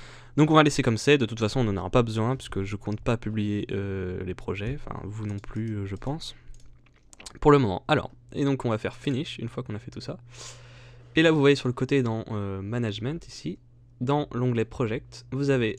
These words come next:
votre projet et les sources. Alors, quand vous créez un projet, de base il y a un seul fichier qui s'appelle main point C P P. Alors C P P pour C plus plus, euh, si vous faites du C, ça sera main point C.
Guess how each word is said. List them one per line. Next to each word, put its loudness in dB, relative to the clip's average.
votre 0
projet -2
et 6
les 4
sources. -10
Alors, 4
quand 0
vous -4
créez -4
un -4
projet, -6
de 2
base 2
il 0
y 2
a 2
un -4
seul 0
fichier -4
qui -12
s'appelle -2
main 0
point -6
C -4
P -2
P. -8
Alors -4
C 0
P 0
P 2
pour -10
C -4
plus -10
plus, -6
euh, 0
si -4
vous 0
faites 2
du -4
C, 2
ça -8
sera -8
main -2
point -10
C. -4